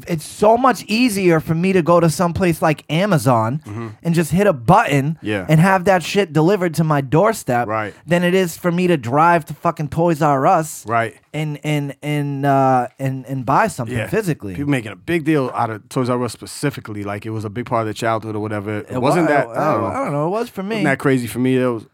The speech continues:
Speaker 2: overpriced. I don't, I don't, I don't really have too many memories, like, going to Toys R Us and, like, picking out a toy. I don't
Speaker 1: I
Speaker 2: know.
Speaker 1: have one memory. I remember my mom, I was probably, like, five or six, and my mom, she must have hit the lottery or bingo or some shit.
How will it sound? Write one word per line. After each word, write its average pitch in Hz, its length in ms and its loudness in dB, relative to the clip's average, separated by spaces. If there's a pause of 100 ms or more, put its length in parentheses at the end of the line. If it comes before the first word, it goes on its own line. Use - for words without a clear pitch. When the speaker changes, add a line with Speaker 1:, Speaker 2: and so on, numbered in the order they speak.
(100)
Speaker 2:
overpriced. 117 640 -6
I 117 40 -6
don't, 117 100 -6
I 113 60 -4
don't, 127 220 -4
I 156 60 2
don't 165 180 4
really 147 200 6
have 139 220 4
too 139 100 -2
many 127 120 2
memories, 120 300 0
like, 95 140 -6
going 107 200 -6
to 92 60 -8
Toys 113 260 -8
R 104 180 -8
Us 95 180 -8
and, 90 100 -8
like, 87 180 -14
picking 107 220 -8
out 92 140 -6
a 85 40 -16
toy. 98 200 -8
I 85 60 -6
don't 101 80 -4
Speaker 1:
I 180 120 2
Speaker 2:
know. 262 80 2
Speaker 1:
have 220 220 2
one 180 400 0
memory. 147 640 -2
I 135 100 -2
remember 160 400 -2
my 156 160 -4
mom, 139 500 -2
I 135 120 -4
was 160 140 -2
probably, 165 500 -4
like, 120 240 -8
five 135 340 -4
or 123 60 -6
six, 123 400 -6
and 120 100 -6
my 120 120 -6
mom, 147 340 -2
she - 160 -16
must 285 180 -10
have 156 80 0
hit 151 140 0
the 107 80 -6
lottery 110 520 -4
or 95 120 -8
bingo 110 500 -4
or 95 140 -8
some - 260 -8
shit. 180 320 -2